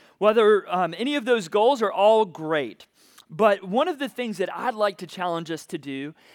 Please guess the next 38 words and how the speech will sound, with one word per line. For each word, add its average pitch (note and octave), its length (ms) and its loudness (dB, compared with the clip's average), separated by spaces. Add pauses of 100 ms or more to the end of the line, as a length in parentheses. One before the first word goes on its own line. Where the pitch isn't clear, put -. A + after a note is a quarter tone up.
(120)
is A#3 140 -2
to C#4+ 160 -4
live B3+ 380 -2
out E3+ 320 2
what F3 200 -2
it D4+ 80 -4
means F#3 400 -8
to F#3+ 120 -14
be E3 120 -12
shaped - 720 -10 (440)
to G#3+ 120 -6
serve. C#3+ 480 -4
And C#3+ 160 -8
that's A3+ 260 0
what B3 160 -2
we're A#3 100 -4
gonna A3 160 -2
be G3+ 100 -8
talking F3+ 380 -4
about D#3+ 220 -2
today. D3+ 280 -4
We're D3+ 100 -8
gonna G#3+ 140 -6
be G3+ 100 -6
in D#3+ 100 -10
Matthew G3 380 -2
chapter G#3+ 340 -4
twenty-five. F#3+ 760 -6 (360)
And G3 200 -2
if F#3+ 120 -4
you G3 120 -6
just G3+ 240 -6
learned G#3 380 0
in G#3 140 -2
the F3 300 4
New G3 120 -4
Testament G3 560 -2
song, F#3+ 380 -4